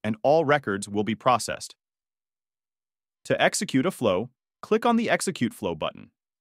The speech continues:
The Run dialog will open. Click on the Create Run button. Details of the run will be displayed once the run is completed.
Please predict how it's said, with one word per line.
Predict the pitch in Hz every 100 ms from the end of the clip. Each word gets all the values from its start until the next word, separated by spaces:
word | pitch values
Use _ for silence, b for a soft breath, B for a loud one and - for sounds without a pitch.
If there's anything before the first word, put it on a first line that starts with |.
| _ _ _ _ _ _ _
The | 113
Run | 104 143 165
dialog | 107 95 90 87 90
will | -
open. | 104 - 67 - _ _ _ _ _ _ _ _ _
Click | - 208 226
on | 220
the | 202
Create | - 143 180
Run | 95 87 78
button. | 78 80 101 _ _ _ _ _ _ _ _ _ _ _ _ _ _ _ _ _ _
Details | - 220 233 220 202
of | 160
the |
run | 120 117 123
will | 123
be | 123
displayed | 123 - - 92 87
once | 95 98
the | -
run | 92 90
is | 87
completed. | - 101 95 76 -